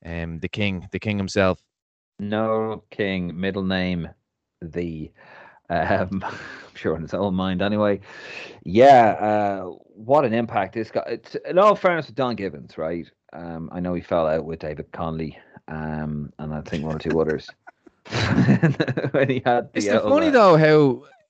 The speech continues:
Speaker 1: caretaker managers for Ireland, they're literally only in the job for a couple of months max.
Speaker 2: And he fall
Speaker 1: What,
Speaker 2: out.
Speaker 1: what, where, where was Noel, what was Noel King? Maybe a month, and then Don Givens was a little bit longer, wasn't he? Didn't he have two, he had two stints, didn't he? 'Cause he would have been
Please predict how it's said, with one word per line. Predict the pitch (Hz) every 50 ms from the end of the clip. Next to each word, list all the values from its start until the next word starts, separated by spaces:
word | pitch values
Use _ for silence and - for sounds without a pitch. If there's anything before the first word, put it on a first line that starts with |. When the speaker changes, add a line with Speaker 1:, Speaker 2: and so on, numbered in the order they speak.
| _ _ _ _ _ _ _ _ _ _ _ _ _ _ _ _ _ _ _ _ _ _ _ -
Speaker 1:
caretaker | - 196 208 202 175 - 190 175 156 151
managers | 135 139 143 143 143 135 123 120 110 95
for | 104 110 107
Ireland, | 113 123 127 117 90 78 76 73 - - - - _ _ _ _ _ _ _ _ _ _ _ - 123 -
they're | 123 127 135
literally | 165 190 185 - - 165 156 139
only | 131 131 123 120 113
in | 107
the | 101 98
job | 95 107 110 113 110 101 85 -
for | - 92 82
a | 80
couple | - - 101 90 - 85
of | 82 82
months | 90 104 101 90 85 - - - - - - - _ _
max. | 101 95 98 101 98 73 - - - - - - - - _ _ _ -
Speaker 2:
And | 107 104
he | 92 185
fall | - 104 - 92
Speaker 1:
What, | 98 101
Speaker 2:
out. | 98 113
Speaker 1:
what, | 156 147 - - - -
where, | 147 156 165 151 120 -
where | 143 160 170 180
was | 185 185 151
Noel, | 160 165 156 151 135
what | 120 127 143 156 147
was | 151
Noel | 147 151 143 135 120
King? | - 135 123 120 110
Maybe | 107 110 110 101 104
a | 101
month, | 98 98 101 107 117 117 - - - _ _ _ _ _ _ _ _ _ _ _ _ _
and | - 90 90
then | 92 95 92
Don | 85 104 101 101 98 92
Givens | 92 101 101 101 101 104 95 85
was | 90 85 82
a | 87
little | 90 90 87 87
bit | 87 71 76
longer, | 87 90 92 90 82 80 76
wasn't | 78 82 - - 95
he? | 85 80
Didn't | 76 98 92 90
he | 87
have | 92 87 82
two, | - 113 104
he | 123 131
had | 120 -
two | - - 294 339 370
stints, | - - - 113 87 80 -
didn't | 135 139 127
he? | 92
'Cause | 76 107 104
he | 123
would | 131 156 156
have | 151 139
been | 143 135 123 113 107 92 82